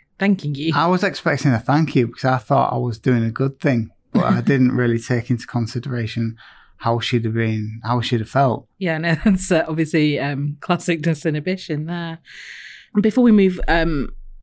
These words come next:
Speaker 1: on, I mean, did you find that by doing it through internet dating, it was almost easier because, because there was that sort of level of removal, you were, you were able to, you know,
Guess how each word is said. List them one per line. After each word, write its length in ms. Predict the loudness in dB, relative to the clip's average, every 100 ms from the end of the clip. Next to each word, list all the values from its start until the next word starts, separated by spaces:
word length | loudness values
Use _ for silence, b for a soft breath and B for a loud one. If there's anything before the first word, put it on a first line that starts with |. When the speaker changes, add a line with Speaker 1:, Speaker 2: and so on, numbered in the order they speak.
| _
Speaker 1:
on, 380 | 2 2 2 -2 0
I 40 |
mean, 300 | 2 2 -2 -6 -2
did 200 | 2 4
you 80 | 4
find 280 | 4 4 4
that 160 | 0 -4 -12 -2
by 440 | 2 4 2 0 -4 -2
doing 300 | 2 4 4
it 140 | 2
through 160 | -2 -2 2
internet 540 | 4 2 -2 -6 -6
dating, 520 | -8 -6 -6 -4 -4
it 100 | -4
was 240 | -4 -6 -6 -2
almost 640 | 0 0 -4 -12 -18 -20 _ _ _
easier 640 | 2 4 6 2 -2 -6 -6
because, 600 | -8 -6 -2 -2 -4 -12 B B B B B B -4
because 300 | 0 2 4
there 100 | 2
was 100 | 2
that 160 | 0
sort 160 | 2 2
of 260 | 2 -6 -6
level 420 | 2 4 4 4
of 140 | 4 4
removal, 640 | 4 6 6 4 0 -4
you 160 | -2 -2
were, 160 | -2
you 240 | -2 -2 0
were 80 |
able 260 | 2 0 -2
to, 540 | -4 -2 0 0 -2 -6 B B B -8
you 100 | -6
know, 200 | -4